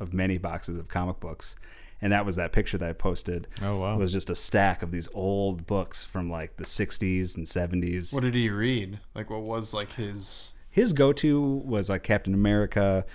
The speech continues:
Speaker 1: Spider-Man. He's got tons of old, uh, stuff like that. Sergeant Rock. Um, let's see. I think I have a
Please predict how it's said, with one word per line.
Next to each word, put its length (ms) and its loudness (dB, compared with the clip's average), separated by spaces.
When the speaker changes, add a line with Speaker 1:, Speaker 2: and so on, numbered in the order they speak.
Speaker 1:
Spider-Man. 680 4
He's 120 0
got 180 -6
tons 380 2
of 140 -4
old, 360 0
uh, 260 -4
stuff 280 0
like 140 0
that. 280 2
Sergeant 360 2
Rock. 520 2
Um, 640 -6
let's 100 -4
see. 140 2
I 20 2
think 160 2
I 60 0
have 240 0
a 120 -4